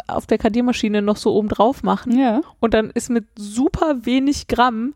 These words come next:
Speaker 2: Hm.
Speaker 1: ist das ganze Bett irgendwie bunt.
Speaker 2: Geiler, ja.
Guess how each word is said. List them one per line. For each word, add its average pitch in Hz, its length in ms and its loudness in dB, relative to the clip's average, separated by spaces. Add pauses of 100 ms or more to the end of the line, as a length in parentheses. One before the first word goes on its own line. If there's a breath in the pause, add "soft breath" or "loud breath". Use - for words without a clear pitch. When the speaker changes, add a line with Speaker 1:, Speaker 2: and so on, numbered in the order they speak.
Speaker 2:
Hm. 190 280 -2
Speaker 1:
ist - 120 -2
das 262 200 -2
ganze 262 360 0
Bett 247 260 0
irgendwie 190 360 -2
bunt. 175 260 2
Speaker 2:
Geiler, 175 400 2
ja. 196 240 0